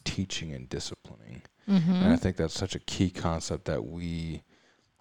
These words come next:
Speaker 1: like, I, I feel like discipline really has been such a progression and an, an
Speaker 2: Totally.
Speaker 1: evolution just as
Speaker 2: Such a
Speaker 1: as
Speaker 2: learning experience.
Speaker 1: Yeah, and it's just, like, as the, as our kids grow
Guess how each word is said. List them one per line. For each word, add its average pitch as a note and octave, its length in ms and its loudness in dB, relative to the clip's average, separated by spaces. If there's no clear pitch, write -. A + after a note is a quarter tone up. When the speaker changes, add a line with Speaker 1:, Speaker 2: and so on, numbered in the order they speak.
Speaker 1:
like, F2+ 380 2
I, F#2 280 2
I F2+ 40 6
feel C3 160 6
like G2 240 8
discipline F2 580 0
really E2 260 0
has D#2+ 240 -4
been D#2+ 280 -4
such - 260 -2
a F#2+ 60 -4
progression E2 880 -4
and F2 120 -4
an, - 160 -8
an F#3 180 -2
Speaker 2:
Totally. G3+ 120 4
Speaker 1:
evolution D#3 480 -4
just - 260 -6
as E2+ 560 0
Speaker 2:
Such G3+ 220 8
a G3+ 40 8
Speaker 1:
as D#3+ 160 8
Speaker 2:
learning E3 320 8
experience. - 920 -4
Speaker 1:
Yeah, G2 240 10
and F2+ 80 2
it's F#2+ 140 -2
just, - 240 2
like, F#2+ 240 4
as F#2+ 400 6
the, F#2 100 2
as F#2+ 260 4
our F2+ 120 2
kids F2+ 380 0
grow E2 280 0